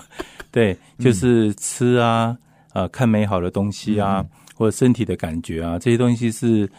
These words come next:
Speaker 1: 呃，非常直觉的。
Speaker 2: 嗯。
Speaker 1: 那要能够触动大家去参加一些文创的活动，
Speaker 2: 嗯。
Speaker 1: 如果，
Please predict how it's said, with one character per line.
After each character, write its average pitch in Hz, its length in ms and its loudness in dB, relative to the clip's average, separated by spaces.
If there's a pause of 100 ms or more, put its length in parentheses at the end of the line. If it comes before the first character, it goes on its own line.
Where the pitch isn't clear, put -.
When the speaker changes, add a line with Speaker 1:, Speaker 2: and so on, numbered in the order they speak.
(160)
Speaker 1:
呃， 98 140 -2
非 120 160 0
常 113 160 2
直 87 200 -8
觉 87 260 -8
的。 87 200 -10 (100)
Speaker 2:
嗯。 104 220 -10
Speaker 1:
那 110 280 2 (220)
要 131 140 4
能 107 160 2
够 104 440 4
触 - 220 0
动 101 480 2
大 107 160 2
家 95 360 0
去 101 480 0 (280)
参 110 220 0
加 104 220 2
一 104 100 0
些 104 240 2
文 92 160 2
创 101 180 -2
的 90 80 -2
活 82 200 -4
动， 92 200 -2
Speaker 2:
嗯。 82 60 -8 (360)
Speaker 1:
如 110 120 0
果， 101 340 2